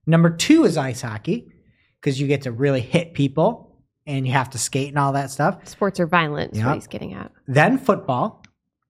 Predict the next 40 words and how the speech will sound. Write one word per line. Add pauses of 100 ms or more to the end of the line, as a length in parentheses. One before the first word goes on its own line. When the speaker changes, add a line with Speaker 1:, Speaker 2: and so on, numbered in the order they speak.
(240)
Speaker 1:
Okay,
so
everybody's
pretty
good
there,
except
for,
I
mean,
Shep,
I
don't
know
what
you
were
doing
the
whole
time, (200)
to
be
honest. (680)
Um,
and
then
it
goes
to
baseball, (220)
'cause
there's
not
really
a
lot
of
contact
there.